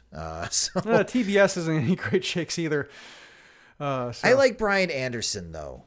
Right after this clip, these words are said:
Speaker 1: when he's doing the T B S games.
Speaker 2: Yeah, I just find their broadcast, like, they're, like I said, I, I pay more attention to production and camera cuts and replays,
Speaker 1: Yeah.
Speaker 2: and I just feel like they, they show their, uh, you know, they show their inexperience when it comes to, like, big stage baseball and actually,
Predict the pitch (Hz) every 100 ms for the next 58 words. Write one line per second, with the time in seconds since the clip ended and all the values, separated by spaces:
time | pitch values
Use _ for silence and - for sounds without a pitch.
0 | _ 123 131 127 175 160 147 151 131 113
1 | 131 110 104 92 - - - 120 254 233
2 | 226 214 220 233 208 165 156 175 175 -
3 | 170 156 - 156 147 147 131 120 - 185
4 | 208 196 180 190 185 165 147 180 214 185
5 | 175 165 180 - 143 147 143 151 170 139
6 | 123 156 160 - 180 - - - _ _
7 | _ 147 143 160 - 180 160 151 151 170
8 | - 185 170 156 156 147 139 127 147 135
9 | 214 220 190 175 160 143 139 _ _ _
10 | _ _ _ - 135 127 123 120 - 151
11 | 135 143 160 151 214 190 185 170 - -
12 | 151 135 139 135 147 123 131 110 151 120
13 | 147 110 104 135 123 127 120 127 131 131
14 | 123 113